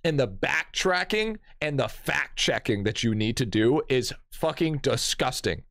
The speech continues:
I even have, I get, I get wrong, absolutely, I, even some of my guides are wrong even after fact-checking, okay? So let, let just, let's, let's just, let soak in.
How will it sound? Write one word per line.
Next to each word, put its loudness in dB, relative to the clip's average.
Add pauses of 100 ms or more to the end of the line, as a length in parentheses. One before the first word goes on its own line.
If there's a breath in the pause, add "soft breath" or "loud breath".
(400 loud breath)
I 0
even 0 (300 soft breath)
have, 2 (480)
I 0
get, 0
I 2
get 0
wrong, 2 (320)
absolutely, 2
I, 2
even 2
some 0
of 0
my 2
guides 0
are 4
wrong 2 (160)
even 0 (120)
after 0 (160)
fact-checking, -2 (160)
okay? 0 (180 loud breath)
So 2
let, 2
let 2
just, -4
let's, -2
let's 0
just, 0
let 2
soak 0
in. 2